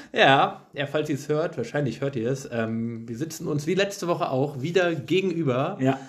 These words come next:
Speaker 1: Ähm, und genau, Marc, es, äh,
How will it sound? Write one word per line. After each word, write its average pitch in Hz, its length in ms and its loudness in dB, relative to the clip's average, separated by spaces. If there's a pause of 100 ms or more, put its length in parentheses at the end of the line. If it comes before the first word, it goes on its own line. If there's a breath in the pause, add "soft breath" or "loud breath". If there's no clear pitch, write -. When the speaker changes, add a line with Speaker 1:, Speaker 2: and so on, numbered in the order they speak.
(340 loud breath)
Speaker 1:
Ähm, 127 840 0
und 131 720 0 (600)
genau, 185 260 4
Marc, 104 320 -4
es, - 140 -18
äh, 143 400 0